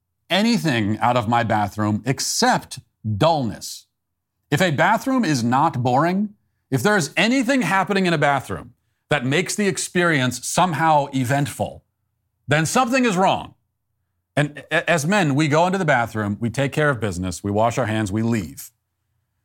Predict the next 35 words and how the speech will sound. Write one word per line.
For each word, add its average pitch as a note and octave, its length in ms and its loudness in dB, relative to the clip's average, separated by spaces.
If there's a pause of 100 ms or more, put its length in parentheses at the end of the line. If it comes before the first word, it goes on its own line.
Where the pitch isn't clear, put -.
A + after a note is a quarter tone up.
(160)
We F#2+ 100 -4
don't D3 200 2
linger, E3+ 480 0 (240)
we - 60 -6
don't B2 180 2
hang F3 200 2
out, D#3+ 400 0
we G3 80 -6
don't D#3 160 0
talk F3 240 2
to E3+ 60 -2
each D#3+ 160 -4
other, D3+ 260 2
we A#2+ 100 0
don't D3+ 180 2
look F#3 160 -2
at F3+ 60 2
each E3+ 180 0
other, C#3+ 340 2
we G#2+ 160 -2
get C3 160 0
in, E3+ 200 2
we C3+ 80 0
get B2+ 160 0
out, B2+ 220 2
we're G2+ 140 -4
efficient, A#2 400 -4
we G2 80 -2
move G#2 180 0
on G#2 180 0
with F#2+ 100 -4
our G2 140 0
day, F2 180 -4
that's F2 260 -6
it. E2 160 -12